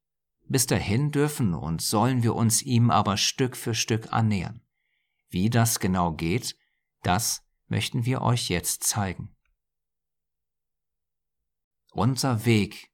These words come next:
vor den Thron Gottes. Stellt euch mal kurz vor, ihr wärt damals mit in der Wüste gewesen und Gottes Wohnung wäre mitten in eurem Lager.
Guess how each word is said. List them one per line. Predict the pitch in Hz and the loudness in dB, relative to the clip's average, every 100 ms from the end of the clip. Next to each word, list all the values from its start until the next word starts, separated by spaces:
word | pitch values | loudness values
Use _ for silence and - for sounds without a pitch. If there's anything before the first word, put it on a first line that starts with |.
| _ | _
vor | - 185 | -6 -4
den | 82 73 | -4 -6
Thron | - 90 101 101 | -4 -2 0 0
Gottes. | 85 - - - - _ _ _ _ _ _ _ _ _ _ _ _ _ _ _ _ _ _ _ | -4 -4 -10 -10 -10 _ _ _ _ _ _ _ _ _ _ _ _ _ _ _ _ _ _ _
Stellt | - - 113 151 | -6 2 2 4
euch | 156 120 | 0 0
mal | 139 120 | 0 0
kurz | - 110 - | 0 0 -2
vor, | - 104 90 160 - _ _ | -2 0 0 -2 -8 _ _
ihr | 101 98 | -2 0
wärt | 120 120 | 0 2
damals | 117 135 117 - | 2 4 2 4
mit | 120 123 | 4 2
in | 120 | 2
der | 101 104 | 0 0
Wüste | 117 - 107 | 0 0 -2
gewesen | 85 87 80 85 82 - _ _ _ | -2 -2 -2 -4 -6 -12 _ _ _
und | - 82 - | -8 -6 2
Gottes | 110 120 117 - | 2 2 -2 0
Wohnung | 117 135 120 104 | 2 2 2 2
wäre | 104 90 87 | 0 0 -2
mitten | 90 101 95 76 | -2 -2 -2 -2
in | 82 | -4
eurem | 76 - 90 | -6 -6 -4
Lager. | 85 78 80 - | -4 -4 -6 -14